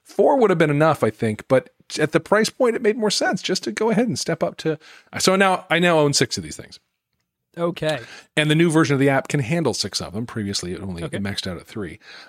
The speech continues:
Speaker 1: Um, so then I'm like, "How am I gonna," each of these has a little zip case that's its own size.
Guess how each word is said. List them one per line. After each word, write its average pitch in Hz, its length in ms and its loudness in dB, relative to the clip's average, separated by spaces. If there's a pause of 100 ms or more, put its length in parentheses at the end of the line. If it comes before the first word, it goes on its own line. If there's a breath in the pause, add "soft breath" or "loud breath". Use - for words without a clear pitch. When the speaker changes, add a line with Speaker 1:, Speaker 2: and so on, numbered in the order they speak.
(180 loud breath)
Speaker 1:
Um, 135 220 2 (320)
so 190 360 2
then 220 160 4
I'm 208 120 4
like, 143 360 2 (100)
"How - 160 -4
am 277 80 2
I 311 60 2
gonna," 196 280 4 (1200)
each 262 200 2
of 320 60 4
these 214 140 2
has 151 160 2
a 131 60 0
little 151 260 0
zip 123 380 -2
case - 340 -8
that's - 160 -10
its 101 140 -6
own 107 160 0
size. - 460 -8